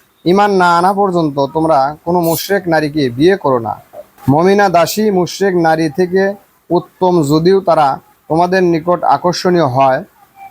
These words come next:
মমিনা নারীরা যেন মুশরিক পুরুষকে বিয়ে না করে, যতক্ষণ না তারা ঈমান আনে। মমিন দাস মুশরিক পুরুষের থেকে উত্তম, যদিও তারা তোমাদের নিকট আকর্ষণীয় হয়।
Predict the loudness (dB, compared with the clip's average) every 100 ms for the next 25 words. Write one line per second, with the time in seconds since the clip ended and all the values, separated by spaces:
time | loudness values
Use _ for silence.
0 | -20 -4 0 2 2 2 2 2 2 2
1 | 0 -4 _ _ -2 0 0 -2 -4 -2
2 | -2 -2 -2 0 -2 -2 -2 -2 -4 0
3 | 2 4 2 0 -4 -6 -12 -20 _ _
4 | -20 -20 _ -4 -2 0 -2 -2 0 0
5 | 2 0 0 0 0 0 0 -2 -4 -10
6 | -20 _ _ -4 0 0 0 2 2 0
7 | -4 -6 -6 -4 -4 -4 -4 -4 -2 -4
8 | -2 0 0 0 -2 -2 0 2 2 2
9 | 2 2 2 0 -2 -14 _ _ -4 0
10 | 0 -2 -6 _ _ _ -2 0 0 0
11 | 0 0 -2 0 0 0 0 0 -2